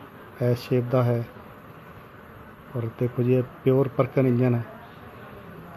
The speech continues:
ਅਠਾਨਵੇਂ model। ਤੇ tractor ਦੀ ਜਿਹੜੀ location ਹੈ ਮੇਰਾ ਭਾਈ, ਉਹ ਸਿਆਲਕੋਟ ਦੇ ਵਿੱਚ ਹੈ। ਇਹ dashboard ਦੇਖ ਲਓ।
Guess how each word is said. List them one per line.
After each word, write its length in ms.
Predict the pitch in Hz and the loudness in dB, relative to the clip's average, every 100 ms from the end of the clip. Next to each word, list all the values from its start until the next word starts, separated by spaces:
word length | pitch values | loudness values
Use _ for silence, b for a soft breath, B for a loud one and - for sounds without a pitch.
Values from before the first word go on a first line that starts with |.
| - - - - - - - | -16 -16 -16 -18 -18 -16 -12
ਅਠਾਨਵੇਂ 380 | - 131 139 135 | 0 4 6 6
model। 260 | 123 117 113 - - - - - - - - 196 - - - - - - 226 240 - - - - - - - - - - - - | 6 2 -4 -10 -14 -12 -14 -14 -14 -14 -16 -16 -16 -18 -18 -18 -18 -14 -14 -14 -14 -18 -18 -18 -18 -18 -18 -16 -14 -12 -12 -4
ਤੇ 80 | 139 | -2
tractor 360 | - 139 - 135 | 2 2 4 4
ਦੀ 120 | 139 | 8
ਜਿਹੜੀ 160 | 139 | 8
location 460 | 135 131 131 120 139 | 8 8 6 6 6
ਹੈ 60 | 139 | 6
ਮੇਰਾ 240 | 135 131 | 6 6
ਭਾਈ, 280 | 127 120 127 | 6 6 4
ਉਹ 160 | 131 | 0
ਸਿਆਲਕੋਟ 680 | 123 - 123 120 120 127 123 | 0 4 6 6 4 0 2
ਦੇ 80 | 131 | 2
ਵਿੱਚ 240 | 127 123 | 2 0
ਹੈ। 100 | 120 - - - - - - - - - - - | -4 -4 -14 -18 -16 -16 -18 -18 -20 -20 -20 0
ਇਹ 140 | 131 123 | 4 6
dashboard 540 | 127 123 - 131 127 | 6 6 4 4 4
ਦੇਖ 240 | 120 123 120 | 4 2 2
ਲਓ। 160 | 120 | -2